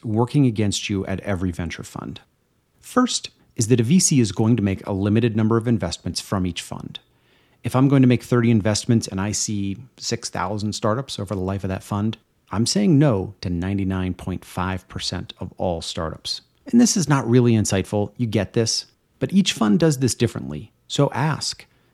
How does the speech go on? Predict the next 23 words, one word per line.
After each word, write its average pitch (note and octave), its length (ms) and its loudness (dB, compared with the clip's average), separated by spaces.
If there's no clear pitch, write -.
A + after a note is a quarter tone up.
"How B2+ 100 2
many F#3+ 160 8
investments B2 480 2
do - 100 -8
you F#2+ 60 -4
plan A2+ 240 -2
to F2 60 0
make G#2+ 180 -2
from F#2 140 -6
this - 180 -6
fund? - 340 -12
How - 120 -6
many F#2 160 0
do F#2 100 -2
you F#2+ 60 2
have G#2 200 -2
left?" D3 400 -2
The G2 100 -4
second D3+ 320 2
dynamic F2 420 0
is C#2+ 180 -6
less D#2 220 -4
obvious. D#2 600 -8